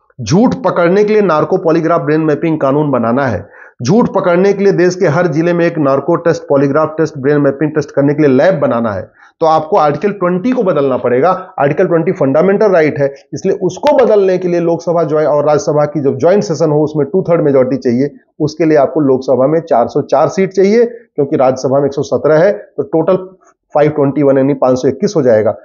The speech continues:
और हमें ज्वाइंट सेशन में पाँच सौ इक्कीस सीट चाहिए। इसी तरीके आप चाहते हैं कि ये गुलामी की शिक्षा व्यवस्था खत्म हो।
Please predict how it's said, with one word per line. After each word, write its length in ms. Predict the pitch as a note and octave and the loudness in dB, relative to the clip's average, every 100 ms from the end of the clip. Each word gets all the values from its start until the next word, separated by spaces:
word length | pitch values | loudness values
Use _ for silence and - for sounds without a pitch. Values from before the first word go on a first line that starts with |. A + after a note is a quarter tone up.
| _ - | _ -2
और 100 | B2 | 0
हमें 280 | C3+ E3 D3 | 2 2 2
ज्वाइंट 260 | C3+ E3 | 2 2
सेशन 260 | - C3 D3 | 0 -2 0
में 100 | E3+ | 0
पाँच 260 | C#3 B2+ B2+ | 0 0 0
सौ 60 | |
इक्कीस 320 | C3 - C#3+ | -2 -4 -4
सीट 140 | C3+ A#2+ | -4 -2
चाहिए। 280 | A2 F#2+ F#2 - _ _ _ - | -2 -2 -6 -12 _ _ _ -2
इसी 200 | F3+ A#3 | 0 2
तरीके 240 | A3 A3 | 2 4
आप 160 | G#3 G3 | 2 2
चाहते 360 | G3 F3 F#3+ | 2 0 2
हैं 140 | G3+ G#3 | 2 2
कि 380 | G3 C3 - _ _ _ _ _ _ _ _ - - _ _ | 0 -2 -6 _ _ _ _ _ _ _ _ -20 -20 _ _
ये 60 | F#3 | 0
गुलामी 400 | D3 F3 F3+ A3+ | 2 2 2 0
की 100 | G#3+ | -2
शिक्षा 280 | G3+ F#3+ G3+ | -4 -4 -2
व्यवस्था 340 | F3 E3 F#3 | 0 0 -2
खत्म 280 | F3 D#3 D3 | -6 -4 -2
हो। 300 | A2 G2 | -2 -6